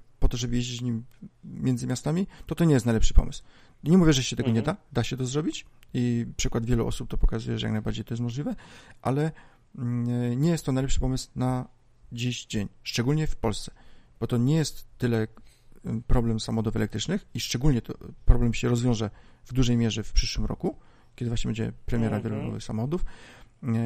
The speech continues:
Speaker 1: co właśnie infrastruktury, która w Polsce jest po prostu słaba.
Speaker 2: I to koniec vat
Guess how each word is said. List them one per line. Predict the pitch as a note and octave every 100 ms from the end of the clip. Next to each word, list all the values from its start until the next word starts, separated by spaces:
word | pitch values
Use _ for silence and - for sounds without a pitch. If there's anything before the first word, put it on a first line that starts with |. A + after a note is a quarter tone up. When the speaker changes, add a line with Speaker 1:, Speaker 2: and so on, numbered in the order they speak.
| A2+ A2+ A#2 A2+
Speaker 1:
co | - D3 D3+
właśnie | C3+ B2 B2+ B2+
infrastruktury, | - B2+ B2 - - - A2+ -
która | - -
w | A2
Polsce | C#3+ C#3+ B2
jest | -
po | -
prostu | B2 - A#2 A#2+ - - - - -
słaba. | - - G#2 - - - - - - _ - - - _ _ - - - -
Speaker 2:
I | B2+
to | -
koniec | C3 E3 C#4+ - A#2+
vat | B2+ G#3+ -